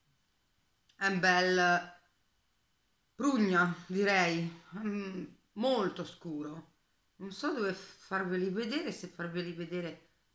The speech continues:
va bene, ve li faccio vedere sulla mano. Questo è, è Diva.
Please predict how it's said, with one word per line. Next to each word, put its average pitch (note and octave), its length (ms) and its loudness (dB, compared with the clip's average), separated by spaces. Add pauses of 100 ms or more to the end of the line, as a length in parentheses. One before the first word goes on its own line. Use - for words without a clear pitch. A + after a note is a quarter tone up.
(180)
va D#3 160 -14
bene, C#3+ 320 -10
ve D#3+ 140 -14
li D3+ 40 -10
faccio C#3 220 -20
vedere - 180 -14
sulla - 220 -14
mano. C3 400 -12 (2000)
Questo E3 280 -10 (220)
è, E3+ 140 -10
è E3 80 -6
Diva. A3+ 680 0